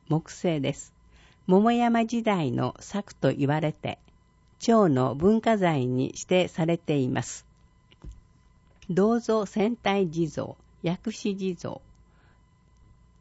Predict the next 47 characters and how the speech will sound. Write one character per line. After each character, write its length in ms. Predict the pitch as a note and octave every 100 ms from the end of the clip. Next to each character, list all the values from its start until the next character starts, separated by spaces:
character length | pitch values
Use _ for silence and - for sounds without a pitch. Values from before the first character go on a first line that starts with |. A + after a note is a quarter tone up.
| _ _ _ _ _ _ -
高 300 | F3 - G3+
さ 320 | - F#3 F3 -
約 420 | F#3+ G#3+ - E3
五 160 | D#3+ F3
セ 220 | - A#3+
ン 80 | A#3+
チ 160 | - D3+
の 240 | B2 A2 -
銅 260 | G3+ A#3
で 160 | D#3+ B2
で 140 | C3+
き 100 | -
た 180 | - B2+
仏 300 | B2+ C3 F#3
像 320 | E3 D#3 C#3
が 240 | C#3 C3 -
約 360 | E3+ G#3 - -
千 320 | - A3+ A#3
体 260 | - C3+ A#2+ -
収 260 | D3 F#3+
め 140 | F#3 F#3
ら 140 | F3+
れ 100 | E3+
て 160 | - A3
い 140 | E3
ま 100 | C3+
す。 220 | - - _ - - -
そ 180 | - G3+
れ 160 | G#3+ G#3
ぞ 160 | G3+
れ 220 | E3+ D3 - _
よ 160 | G#3+ A#3+
く 160 | - G3
似 160 | D3+
た 160 | C#3 D3+
形 460 | E3+ - F#3+ -
で 120 | E3 E3+
す 160 | -
が、 220 | E3 - - - _ -
表 220 | A#3+ A#3+
情 240 | A#3 A3
や 300 | E3+ C3 A#2+ -
衣 200 | G#3+ A#3
服 200 | G#3+ F3+
に 240 | C#3 B2+ -
違 120 |
い 40 | E3